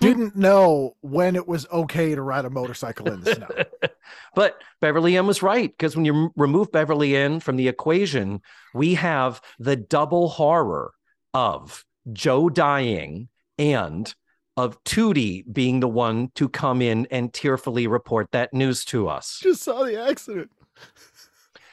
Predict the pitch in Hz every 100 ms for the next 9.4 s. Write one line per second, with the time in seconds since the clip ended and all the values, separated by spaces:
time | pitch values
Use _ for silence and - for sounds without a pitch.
0 | - - - 139 160 175 180 190 180 190
1 | 202 - 190 165 143 139 143 143 147 -
2 | 147 139 147 143 143 147 143 - _ _
3 | - 139 147 135 143 139 151 - 135 143
4 | 151 139 - 135 123 - - 123 117 113
5 | - _ _ _ _ _ - 170 156 151
6 | 147 _ - 196 - 156 - 131 127 123
7 | - 135 - 131 143 139 - - - _
8 | 113 107 110 113 - _ - - 139 131
9 | 120 131 123 110